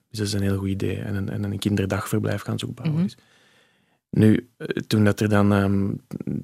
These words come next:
Speaker 1: toen dat dan die vreselijke inval viel, dan, dan, dan,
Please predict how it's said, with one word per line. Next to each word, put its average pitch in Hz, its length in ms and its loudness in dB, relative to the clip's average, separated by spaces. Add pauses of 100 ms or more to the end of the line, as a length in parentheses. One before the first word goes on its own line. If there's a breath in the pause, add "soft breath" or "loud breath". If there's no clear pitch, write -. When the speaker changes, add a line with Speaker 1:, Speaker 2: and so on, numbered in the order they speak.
Speaker 1:
toen 110 140 2
dat 101 120 2
dan 101 120 2
die 101 160 0
vreselijke 107 580 0 (260)
inval 117 480 4
viel, 113 320 2
dan, 104 260 2
dan, 104 320 0
dan, 104 340 -2